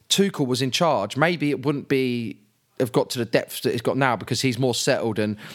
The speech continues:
the players were more used to him and stuff. But we weren't great under Tuchel this time last year, and we put it all down to sanctions. But then you look back and you think, mm-hmm, maybe there was a little bit more at play as well, because certain players weren't happy with him. And I know Werner was one of them, and,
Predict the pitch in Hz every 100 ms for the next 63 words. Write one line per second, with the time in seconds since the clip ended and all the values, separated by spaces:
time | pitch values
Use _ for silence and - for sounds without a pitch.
0 | - - 139 127 117 123 120 107 127 113
1 | 107 92 90 - 90 - 139 - - -
2 | 165 233 277 214 151 208 233 143 113 -
3 | 113 - 98 98 - 95 92 90 - 85
4 | 78 - - 131 180 202 165 147 147 143
5 | 135 - 175 170 - 95 - 143 156 165
6 | 170 202 196 202 135 117 147 143 190 202
7 | 208 196 - _ _ _ 170 202 214 180
8 | 190 196 185 196 202 131 156 143 131 185
9 | 143 110 147 120 - - - - 185 160
10 | 156 156 139 127 123 123 120 110 95 87
11 | 104 123 135 135 120 104 - - - -
12 | 120 117 113 104 104 98 117 107 101 110
13 | 104 104